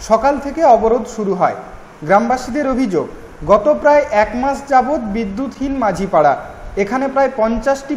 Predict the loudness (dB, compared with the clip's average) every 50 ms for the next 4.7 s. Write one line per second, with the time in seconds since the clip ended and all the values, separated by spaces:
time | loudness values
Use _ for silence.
0 | -4 -2 -2 0 2 4 4 4 4 2 2 2 2 2 2 0 -6 -12 -16 -16
1 | -18 -18 -18 -16 -14 -2 2 4 6 6 6 4 4 2 -2 -2 -2 -4 -4 -4
2 | -6 -6 -4 -4 -4 -4 0 0 2 2 2 2 0 0 -2 -2 -2 -2 -2 -4
3 | -4 -4 -2 0 2 2 0 0 0 -2 -2 -2 -4 -8 -10 -12 -8 -4 -2 0
4 | 0 -2 -2 -4 -4 -4 -4 -4 -4 -2 -2 -2 -2